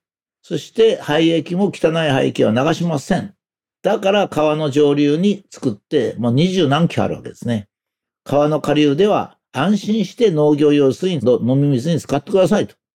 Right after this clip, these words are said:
フランスがそうなんですよ。今、なんで日本はフランスよりか劣ってしまったんでしょうか。隠して隠して、事故の可能性を隠して、東京から二百キロ離す。ね。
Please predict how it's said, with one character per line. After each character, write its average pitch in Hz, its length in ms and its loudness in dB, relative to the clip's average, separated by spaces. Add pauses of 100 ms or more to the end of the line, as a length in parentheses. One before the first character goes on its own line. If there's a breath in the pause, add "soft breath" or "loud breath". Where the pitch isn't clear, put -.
(360)
フ - 120 -10
ラ 170 180 0
ン 180 60 0
ス 180 120 -6
が 180 140 -2
そ 190 200 0
う - 20 -2
な 175 140 0
ん 131 60 -2
で 113 80 -2
す - 160 -16
よ。 - 120 -18 (640)
今、 185 380 0
な 190 180 2
ん 247 80 0
で 170 140 2
日 147 120 2
本 151 240 0
は 113 100 -2
フ - 160 -8
ラ 175 160 0
ン 175 60 -2
ス 175 80 -8
よ 175 60 0
り 165 100 -2
か 113 100 -6
劣 113 200 -4
っ - 120 -8
て 170 100 -4
し 151 80 -4
ま 160 120 0
っ 165 80 -8
た 123 120 -2
ん 113 80 -2
で 98 60 -4
し 98 100 -4
ょ 110 100 2
う - 40 -6
か。 - 180 -18 (640)
隠 - 200 -2
し 175 100 -10
て - 80 -2
隠 196 320 -2
し - 40 -8
て、 107 140 -4
事 135 140 -2
故 180 140 2
の 131 280 -2 (120)
可 131 140 -4
能 151 180 0
性 151 140 0
を 135 120 -2
隠 147 220 -2
し - 80 -14
て、 131 220 -2 (220)
東 143 200 -2
京 147 180 2
か 147 120 2
ら 143 60 0
二 139 120 0
百 156 180 -2
キ 143 80 -2
ロ 120 80 0
離 131 300 -4
す。 90 240 -12 (340)
ね。 165 380 -2